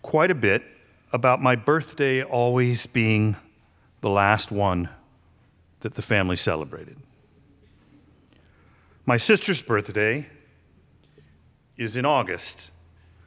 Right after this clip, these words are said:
My father's birthday was September. My mother's birthday was October. My brother's is November.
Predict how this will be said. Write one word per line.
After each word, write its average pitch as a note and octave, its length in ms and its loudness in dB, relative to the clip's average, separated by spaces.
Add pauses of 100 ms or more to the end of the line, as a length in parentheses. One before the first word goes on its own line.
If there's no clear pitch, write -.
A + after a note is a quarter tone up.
(880)
My A#2+ 80 0
father's E3+ 480 2
birthday G#2+ 580 -6 (1080)
was A#2+ 180 -4
September. B2+ 600 -2 (1200)
My C#3 140 0
mother's G3 360 2
birthday D3 520 2
was C#3 280 0
October. C#3 760 2 (560)
My D3 160 4
brother's E3 580 2
is D#3+ 340 -2
November. D#3+ 680 -2